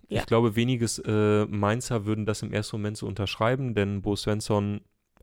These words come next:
Speaker 2: ja, hat die Sympathien aller Fans dort
Speaker 1: Mhm.
Speaker 2: gewonnen und, äh, jeder weiß, was der aus einem Kader gemacht hat, der vor seiner Amtsübernahme, äh, nun wirklich mehr als abstiegsbedroht war und der auch wenig Perspektive geboten hat.
Speaker 1: Ja.
Speaker 2: Und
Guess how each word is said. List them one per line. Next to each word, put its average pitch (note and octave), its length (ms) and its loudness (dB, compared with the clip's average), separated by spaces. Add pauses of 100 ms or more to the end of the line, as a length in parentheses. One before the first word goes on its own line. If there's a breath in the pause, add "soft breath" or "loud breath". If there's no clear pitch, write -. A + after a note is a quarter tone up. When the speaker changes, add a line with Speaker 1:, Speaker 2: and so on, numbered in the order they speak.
(180)
Speaker 2:
ja, F#2+ 480 0
hat G#2 180 0
die A2 80 2
Sympathien G#2 520 0
aller G#2 200 2
Fans G#2+ 380 -4
dort G2+ 300 0
Speaker 1:
Mhm. - 100 -18
Speaker 2:
gewonnen B2+ 480 4
und, G2+ 460 0
äh, G2+ 120 0
jeder G2+ 360 2
weiß, G#2 280 2
was G2+ 160 0
der G#2 140 0
aus F#2+ 160 0
einem F#2+ 320 -4
Kader A2+ 300 2
gemacht G2+ 360 -2
hat, G2+ 180 -4
der G2 200 2 (520 loud breath)
vor G2+ 640 2
seiner G2 340 2
Amtsübernahme, F#2+ 1000 0
äh, F#2 320 -2
nun F#2 200 -4
wirklich G2+ 260 -2
mehr G2+ 180 2
als G2+ 200 -2
abstiegsbedroht G2+ 760 -2
war G2+ 300 2
und F#2 240 -4
der F#2+ 180 2
auch F2+ 160 -2
wenig G2 280 0
Perspektive A#2+ 580 -2
geboten G2+ 420 2
hat. F#2+ 180 0
Speaker 1:
Ja. G2+ 60 0
Speaker 2:
Und F#2 200 -2